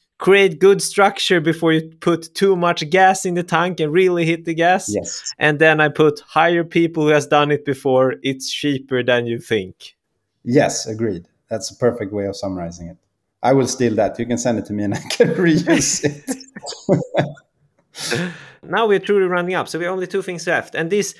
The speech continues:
Speaker 1: second last question is a s-, quick one. I'm just fishing for other guests here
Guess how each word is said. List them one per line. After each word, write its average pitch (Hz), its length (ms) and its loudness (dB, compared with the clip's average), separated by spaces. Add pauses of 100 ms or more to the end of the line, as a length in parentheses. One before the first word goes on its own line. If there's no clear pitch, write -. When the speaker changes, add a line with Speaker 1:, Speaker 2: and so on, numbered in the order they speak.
(140)
Speaker 1:
second 185 300 -4
last 175 160 -2
question 175 340 0
is 147 100 -4
a 151 40 -2
s-, 143 160 -6
quick - 280 -2
one. 117 240 2 (640)
I'm 165 180 0
just 165 260 2
fishing 127 380 0
for 110 200 2
other 101 280 2
guests 90 460 -4
here 85 320 -6